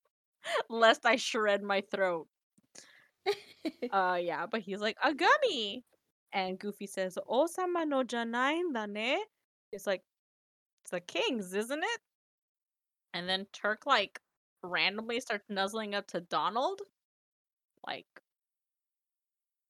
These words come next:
Speaker 1: getting cozy there. And Jane says,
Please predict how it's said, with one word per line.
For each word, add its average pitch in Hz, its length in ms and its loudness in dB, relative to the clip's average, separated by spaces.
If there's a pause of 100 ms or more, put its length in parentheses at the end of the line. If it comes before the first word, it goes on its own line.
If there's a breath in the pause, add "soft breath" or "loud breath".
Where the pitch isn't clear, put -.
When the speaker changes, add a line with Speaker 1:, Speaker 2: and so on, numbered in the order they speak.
(160)
Speaker 1:
getting 156 240 -6
cozy 190 480 -4
there. 170 400 -4 (300)
And 220 160 -4
Jane 196 260 -4
says, 196 380 -2